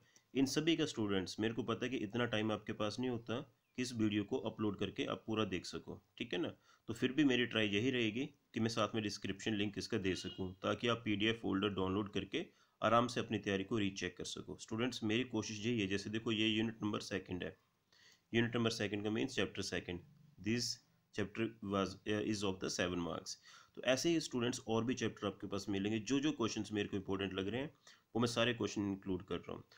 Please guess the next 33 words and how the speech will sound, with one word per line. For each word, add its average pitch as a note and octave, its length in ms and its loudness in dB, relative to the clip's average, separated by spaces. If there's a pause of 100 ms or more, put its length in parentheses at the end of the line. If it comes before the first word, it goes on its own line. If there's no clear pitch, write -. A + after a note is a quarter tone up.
(200)
लेकिन B2 240 6
स्टूडेंट्स, A#2 460 2
साथ G#2+ 220 2
में B2+ 80 0
मैंने A#2+ 240 6
आपको A2+ 240 2
जैसे G#2 240 2
बताया, G#2 280 4
आपको A2 220 2
जरूर A2+ 220 2
फोकस G2 380 -2
करना F2+ 260 -2
है। F2+ 60 -4
वो A#2+ 120 0
दो A#2+ 160 4
कॉन्सेप्ट A#2+ 440 -2
क्या A2+ 140 4
है, C3+ 140 0
सीबीएसई A2 560 0
का A2 120 -2
सैंपल G2 440 0
पेपर, E3+ 420 -2 (280)
सीबीएसई G#2+ 440 2
का G#2 60 2
सैंपल F#2 400 -2
पेपर, F#2 340 -6 (360)
और A2+ 80 2
सेकंड B2 380 4
कॉन्सेप्ट A2+ 400 0
इज A#2+ 120 2
स्टूडेंट्स G#2+ 500 -4 (200)
एनसीईआरटी G2 880 2 (240)
बुक E2 420 -8